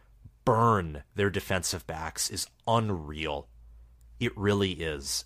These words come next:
And they have so many weaknesses that I think Colorado and Sean Lewis, who's a brilliant offensive mind, are gonna be able to exploit.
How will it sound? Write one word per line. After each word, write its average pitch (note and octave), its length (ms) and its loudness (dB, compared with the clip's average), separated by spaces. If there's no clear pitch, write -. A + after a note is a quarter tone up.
And G2 240 0
they F#2+ 120 0
have F#2 360 0
so - 260 4
many C3 200 6
weaknesses F2+ 920 -2
that G2 180 2
I G2 160 4
think G2+ 240 -4
Colorado F2 800 2
and D#2 360 -10
Sean G#2 420 2
Lewis, E2 520 -2
who's E2 140 -6
a E2 40 -4
brilliant F2+ 520 -2
offensive E2+ 560 -4
mind, E2 280 -2
are D#2 80 -6
gonna E2 160 -6
be D2+ 240 -10
able D#2+ 160 -6
to - 180 -12
exploit. D2 500 -6